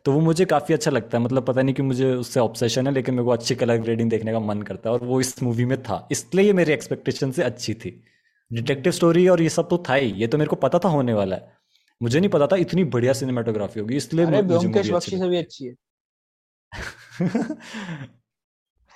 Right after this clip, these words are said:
Speaker 2: गालियाँ, गालियाँ, गालियाँ।
Speaker 1: क्या कंपेयर कर रहे हो यार?
Speaker 2: नहीं यार, मतलब, ये तो खैर jokes apart, but literally
Speaker 1: हम्म।
Speaker 2: एक डिटेक्टिव वाली मूवी,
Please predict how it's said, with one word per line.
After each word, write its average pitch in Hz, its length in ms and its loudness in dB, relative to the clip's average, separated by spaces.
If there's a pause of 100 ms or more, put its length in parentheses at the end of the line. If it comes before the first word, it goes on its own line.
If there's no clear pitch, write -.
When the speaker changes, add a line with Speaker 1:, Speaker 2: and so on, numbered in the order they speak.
(240)
Speaker 2:
गालियाँ, - 760 -20
गालियाँ, - 540 -20
गालियाँ। - 1400 -10 (180)
Speaker 1:
क्या 95 300 0
कंपेयर 101 420 -2
कर 92 140 -4
रहे - 160 -14
हो 64 40 -14
यार? - 300 -18 (720)
Speaker 2:
नहीं 123 200 -8
यार, - 180 -16 (640)
मतलब, 139 400 -8
ये 131 140 -4
तो 147 200 -2
खैर 135 280 -2
jokes 135 340 -8
apart, 131 280 -8 (440)
but 165 80 0
literally 143 640 -8
Speaker 1:
हम्म। 101 240 -10
Speaker 2:
एक 139 160 -12 (180)
डिटेक्टिव 143 540 -6
वाली 160 260 0
मूवी, 160 420 -4